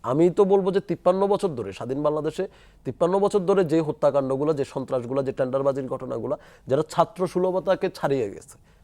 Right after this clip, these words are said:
ছাত্র সুলভতার সাথে সাংঘর্ষিক, সেই জায়গাগুলো যদি একটা বিচার, আহ, করা সম্ভব হয়,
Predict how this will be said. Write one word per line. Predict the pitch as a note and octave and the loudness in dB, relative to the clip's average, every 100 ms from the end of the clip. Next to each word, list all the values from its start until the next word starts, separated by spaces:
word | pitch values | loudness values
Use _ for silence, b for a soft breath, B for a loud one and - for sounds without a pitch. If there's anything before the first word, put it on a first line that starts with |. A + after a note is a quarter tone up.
| - | -8
ছাত্র | C#3+ C#3+ | -8 -6
সুলভতার | D3+ E3+ E3 E3 | -4 -2 -2 -4
সাথে | E3 | -8
সাংঘর্ষিক, | E3 F#3+ F3 - - - b b b b | -6 -2 -2 -6 -14 -20 b b b b
সেই | - G3 | 4 6
জায়গাগুলো | G#3+ G#3+ G3+ G#3 | 8 6 4 4
যদি | F3+ F#3+ | 2 2
একটা | F#3+ | 2
বিচার, | D#3 C#3 D3+ C#3 | 0 -2 2 2
আহ, | - - _ - A#2 A#2+ | 2 -10 _ -10 -4 -4
করা | A2+ C3 C3+ | -2 0 0
সম্ভব | - C3+ A#2+ A#2 | -2 -4 -2 -2
হয়, | A#2+ | -4